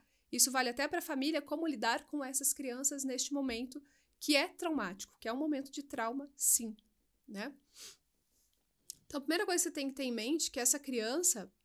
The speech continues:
ela está entendendo a situação da maneira dela. Não pense que ela está, que o fato de, às vezes, ela estar brincando, porque ela, às vezes ela vai encontrar um outro amiguinho e vai brincar,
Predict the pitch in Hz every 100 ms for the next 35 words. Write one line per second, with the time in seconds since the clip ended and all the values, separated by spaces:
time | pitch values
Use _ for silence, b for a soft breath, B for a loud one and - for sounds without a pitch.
0 | _ _ - 226 254 - - 320 392 359
1 | 302 262 247 - - 233 - 254 359 330
2 | 262 254 254 320 415 220 180 180 196 _
3 | _ _ _ _ _ _ _ _ _ _
4 | _ _ _ _ - 269 359 349 370 403
5 | 294 285 247 247 - 247 247 B B B
6 | 285 277 285 330 269 254 247 247 247 240
7 | 240 247 247 208 220 208 226 254 359 294
8 | 180 - - 233 226 233 247 240 233 226
9 | 226 226 226 220 214 220 214 202 277 277
10 | 233 214 202 196 226 247